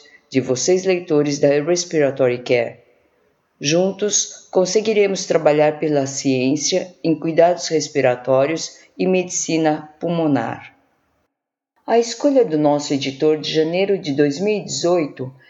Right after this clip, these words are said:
é o artigo de Khaled e colaboradores,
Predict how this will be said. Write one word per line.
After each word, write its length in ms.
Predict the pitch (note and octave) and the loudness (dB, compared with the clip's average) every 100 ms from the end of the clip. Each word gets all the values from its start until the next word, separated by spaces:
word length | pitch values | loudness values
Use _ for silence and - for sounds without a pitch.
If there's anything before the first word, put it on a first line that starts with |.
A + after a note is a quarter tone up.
| _ | _
é 140 | F#3 G#3 | 2 4
o 80 | |
artigo 480 | A3+ A3+ - F#3+ E3+ | 2 0 -4 -4 -2
de 140 | D3 C#3 | -2 -2
Khaled 520 | - F3+ F3+ E3+ - | 2 4 4 0 -6
e 20 | |
colaboradores, 1120 | - D3 C3 C3+ B2+ C3 D#3+ E3+ C3 B2 C3 | -2 0 2 2 0 0 2 2 0 -4 -10